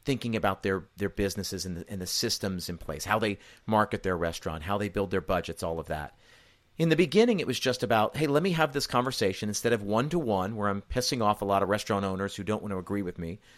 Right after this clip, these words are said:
Let me turn on the microphone and be able to reach many, many more people, um, and have these conversations." In the back of my head,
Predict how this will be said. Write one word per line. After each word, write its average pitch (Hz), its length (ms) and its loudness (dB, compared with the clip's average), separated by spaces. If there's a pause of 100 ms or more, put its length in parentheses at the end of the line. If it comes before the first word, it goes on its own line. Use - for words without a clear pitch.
(200)
Let 120 80 0
me 123 60 2
turn 123 220 2
on 117 80 2
the 110 60 0
microphone 101 500 0
and 101 300 -4 (100)
be 113 120 0
able 117 120 4
to 113 80 4
reach 107 420 -4
many, 139 520 0
many 92 260 0
more 82 160 -4
people, 90 500 -6 (500)
um, 104 360 2
and 117 260 -4
have 101 260 2
these 95 180 -2
conversations." 85 760 -4 (300)
In 185 140 4
the 170 80 6
back 208 280 4
of 190 80 2
my 120 160 4
head, 87 540 0